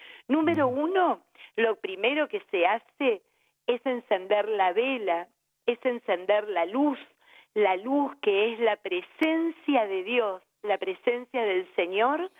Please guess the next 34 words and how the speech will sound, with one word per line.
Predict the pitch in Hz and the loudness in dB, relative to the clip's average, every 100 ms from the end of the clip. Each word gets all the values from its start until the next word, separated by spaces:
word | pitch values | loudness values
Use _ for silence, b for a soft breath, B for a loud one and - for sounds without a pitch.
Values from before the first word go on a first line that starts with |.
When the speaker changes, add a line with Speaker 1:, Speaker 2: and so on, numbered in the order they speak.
| B B _ | B B _
Speaker 1:
que | - 240 | -2 0
precede | - 202 - _ 330 302 220 190 180 | -2 -2 -6 _ 0 2 0 -2 -2
desde | 180 180 185 | -4 -2 -2
la | 180 165 | 2 2
luz | 180 269 359 381 _ b b _ | 2 2 2 0 _ b b _
esta | 294 302 _ 277 233 | -4 -4 _ -6 -4
noche | 226 226 - 208 | -4 -4 -2 -2
importante. | 190 - 185 175 - 170 165 160 180 165 - _ B B B B - | -4 -4 -2 -2 -2 -2 -4 -10 -6 -6 -6 _ B B B B -6
Fíjate, | 214 - 302 262 - 214 233 - | -2 0 0 0 0 2 2 -4
y | 202 | -16
qué | - 226 | -2 0
bonito | 233 220 226 262 | 0 -2 -4 -2
que | 226 | -2
nos | 185 180 | -6 -4
acordemos | 196 175 175 208 226 226 - | -4 -2 0 2 2 -2 -4
esto | 202 233 | -2 -2
que | 196 | -4
estamos | 190 202 208 | -4 -2 -2
diciendo | 208 175 - 202 214 208 202 | -6 -10 -2 -2 2 2 2
hoy | 196 208 - _ | 2 -2 -8 _
para | 196 170 | 0 0
la | 165 160 | -2 -6
vigilia | 165 - 196 190 180 | -8 -6 0 2 0
pascual, | 165 - - 311 302 202 - | -2 -8 0 2 4 2 0
la | 165 | 0
del | 170 - - | 0 0 0
sábado. | 302 220 185 180 170 B B B B B - | 2 2 2 0 -2 B B B B B -2
¿Por | 226 220 | 0 2
qué | 220 | 2
Speaker 2:
Ujú. | 330 | 0
Speaker 1:
esta | - 285 | 0 -2
noche | 254 262 - 226 | 0 -6 -2 -4
tan | - 226 240 247 - | 0 -2 -4 -10 -2
solemne | 208 190 202 190 180 190 208 | 0 2 2 0 -4 -4 -4